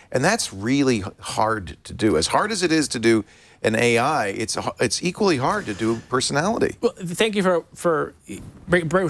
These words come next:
Speaker 2: broaching the topic at all. I mean, that, that was, that does make us a very unusual company to
Speaker 1: Yeah.
Speaker 2: fund on Sand Hill Road, if that
Speaker 1: Yeah.
Speaker 2: makes sense, 'cause we are part technology and part content, and those things both exist in Toy Talk and kinda need to. Um,
Speaker 1: So how
Speaker 2: it's
Speaker 1: did we, I, I, I wanna show Speak a Legend, which is the
Speaker 2: Yeah.
Speaker 1: current version.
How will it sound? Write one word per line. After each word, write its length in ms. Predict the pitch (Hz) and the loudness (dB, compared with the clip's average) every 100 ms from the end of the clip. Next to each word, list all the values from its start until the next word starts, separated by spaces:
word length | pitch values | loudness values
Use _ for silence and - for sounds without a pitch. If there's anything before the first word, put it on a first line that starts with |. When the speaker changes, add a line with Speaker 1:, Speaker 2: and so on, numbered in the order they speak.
| - | 0
Speaker 2:
broaching 260 | 170 156 156 | -2 -2 -2
the 40 | |
topic 220 | 151 127 | -2 0
at 60 | 127 | 0
all. 200 | 180 113 | 0 0
I 80 | 120 | -2
mean, 100 | 135 | -2
that, 180 | 143 143 | -2 0
that 120 | 143 | -4
was, 140 | 139 | -4
that 260 | 143 - 156 | -6 -2 0
does 200 | 156 143 | 0 0
make 180 | 147 131 | -2 -2
us 140 | 131 | -2
a 40 | 127 | 0
very 320 | 135 131 127 | 0 0 -4
unusual 440 | 139 127 139 165 165 | -2 2 4 4 2
company 320 | 175 165 175 | -2 0 0
to 60 | |
Speaker 1:
Yeah. 200 | 214 214 | 2 2
Speaker 2:
fund 160 | 170 151 | 0 -4
on 60 | 143 | -4
Sand 200 | 156 139 | -4 -2
Hill 80 | |
Road, 200 | 147 156 | 0 0
if 60 | 170 | 0
that 120 | 208 | 0
Speaker 1:
Yeah. 60 | - | -2
Speaker 2:
makes 120 | 175 | -4
sense, 260 | 185 233 - | -4 -6 -4
'cause 240 | 147 123 | -4 -2
we 120 | 143 | -2
are 120 | 139 | -2
part 320 | 127 - - - | -2 -4 -4 -4
technology 500 | 147 135 151 156 156 | -4 -2 -2 -2 -4
and 120 | 139 | -4
part 220 | - 135 | -2 -2
content, 400 | 139 139 214 - - - - _ | -2 -2 -2 -4 -12 -18 -20 _
and 160 | 156 147 | 0 2
those 100 | 143 | 2
things 140 | 160 | 2
both 180 | 123 143 | 2 2
exist 380 | 147 135 139 - | 2 0 0 -2
in 100 | 151 | -4
Toy 160 | - 143 | -2 0
Talk 200 | 143 139 | 0 -2
and 80 | 147 | -2
kinda 140 | 139 | -2
need 180 | 131 165 | 0 -2
to. 220 | - 78 - - - - _ 139 | 0 -2 -4 -14 -20 -20 _ -2
Um, 340 | 127 123 123 - | -2 -4 -6 0
Speaker 1:
So 160 | 180 | 0
how 220 | 170 226 269 | 2 2 2
Speaker 2:
it's 160 | 269 | 0
Speaker 1:
did 60 | 180 | -2
we, 120 | 175 | -2
I, 120 | - - - - | -2 -4 -4 -2
I, 160 | 170 - | -2 0
I 60 | 214 | 0
wanna 140 | 240 | 0
show 220 | - 185 | 0 -2
Speak 280 | 143 - 135 | -2 -2 -2
a 20 | 104 | 0
Legend, 320 | 87 73 80 | 0 -2 -6
which 160 | 85 | -2
is 140 | 92 73 | -2 0
the 120 | 90 | 0
Speaker 2:
Yeah. 60 | 71 | 0
Speaker 1:
current 340 | - 95 85 - | 0 0 0 -6
version. 420 | 65 52 - 52 | -8 -6 -8 -12